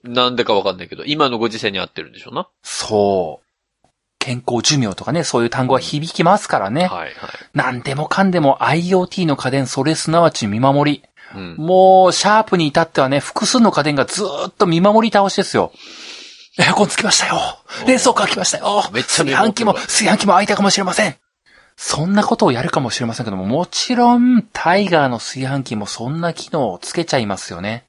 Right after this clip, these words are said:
Speaker 1: うん。
Speaker 2: ホネストが実家にこの炊飯器を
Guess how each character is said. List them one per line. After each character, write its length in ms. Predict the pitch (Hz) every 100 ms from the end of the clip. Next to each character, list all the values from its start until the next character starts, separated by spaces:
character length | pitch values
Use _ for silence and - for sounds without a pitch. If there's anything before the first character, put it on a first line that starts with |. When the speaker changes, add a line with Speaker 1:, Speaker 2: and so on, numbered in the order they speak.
| _
Speaker 1:
う 80 | 98
ん。 360 | 92 87 80 - _ _
Speaker 2:
ホ 200 | - 131
ネ 100 | 127
ス 120 | 120 -
ト 100 | 107
が 200 | 110 98
実 340 | - 120 - _ -
家 180 | 180
に 120 | 180 185
こ 180 | -
の 120 | 170 185
炊 300 | - 180 175
飯 220 | 196 180
器 200 | - 139
を 260 | 98 78